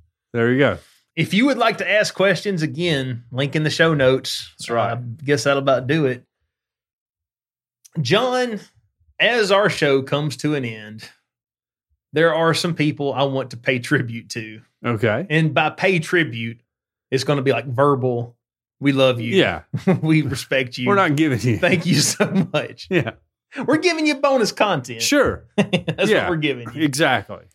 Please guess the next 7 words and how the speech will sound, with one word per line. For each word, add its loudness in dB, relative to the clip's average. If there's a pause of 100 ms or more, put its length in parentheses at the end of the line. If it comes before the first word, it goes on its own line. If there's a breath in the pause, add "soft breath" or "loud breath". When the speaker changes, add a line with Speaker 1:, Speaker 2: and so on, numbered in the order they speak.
(320)
Speaker 2:
Uh, 2
we 4
thank 0
all 4
of 0
our 2
patrons. -4